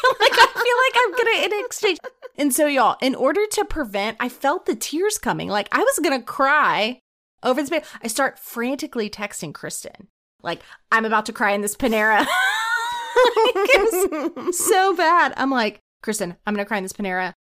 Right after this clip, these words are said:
And then I'm just watching this guy. It's such a psycho move. He takes all of the bagels. That's six pieces of thick-ass bread. And he's buttering them up. He's gonna eat them all. And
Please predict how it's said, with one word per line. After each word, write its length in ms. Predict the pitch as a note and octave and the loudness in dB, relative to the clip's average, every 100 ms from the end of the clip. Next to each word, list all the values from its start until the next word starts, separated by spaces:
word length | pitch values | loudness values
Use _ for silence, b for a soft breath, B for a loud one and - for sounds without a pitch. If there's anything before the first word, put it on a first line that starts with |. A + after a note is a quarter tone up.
| _ | _
And 160 | - D#4+ | 0 2
then 80 | A4+ | 4
I'm 340 | A4 G4 - C#4 | 2 0 -6 -6
just 180 | E4 C4 | -6 -4
watching 440 | D#4+ B4+ - G4 | -2 -2 -2 -4
this 200 | E4+ - | -4 -4
guy. 220 | C#4+ D4+ | -2 -2
It's 120 | F#3+ - | -2 -2
such 160 | F4 | 0
a 60 | F4+ | 0
psycho 340 | - E4+ E4+ | 0 -2 -2
move. 160 | F4 A#3 | -6 -6
He 100 | A3+ | -8
takes 260 | D4+ C#4+ - _ _ _ - | -8 -10 -14 _ _ _ -2
all 480 | C#4+ F4 G4+ G#4 - | 2 4 4 2 0
of 180 | D#4+ D#4+ | -4 -2
the 80 | |
bagels. 760 | D#4 C#4 E4 E3+ D2+ D#2 - - _ _ | 0 0 0 -4 -8 -10 -10 -10 _ _
That's 200 | A#4 C5 | -2 0
six 600 | - - G#4 A4+ - - _ _ _ - | 0 2 2 2 -2 -6 _ _ _ -6
pieces 400 | E4 E4+ D4 G3+ | -2 -2 -2 -4
of 100 | F3+ | -6
thick-ass 720 | - - D#4+ D#4+ D4+ C#4+ C#4+ | -10 -10 -8 -2 0 0 -2
bread. 480 | G#3+ G#3+ E3+ - - B B B B | -4 -2 -2 -4 -12 B B B B
And 140 | - C#4+ | -4 -2
he's 180 | D4 A3 | -2 -4
buttering 480 | A3 A#3+ D#4 C#4+ | -2 0 0 -2
them 180 | A3+ G3 A#3 | -4 -6 -4
up. 180 | C4+ G3 | -4 -4
He's 140 | G3+ | -8
gonna 140 | C4 - | -6 -6
eat 180 | B3 | -6
them 140 | - F#3+ | -4 -2
all. 480 | C4+ F#4+ - G3 - _ _ _ _ | 0 -2 -4 -8 -14 _ _ _ _
And 120 | B3+ | -8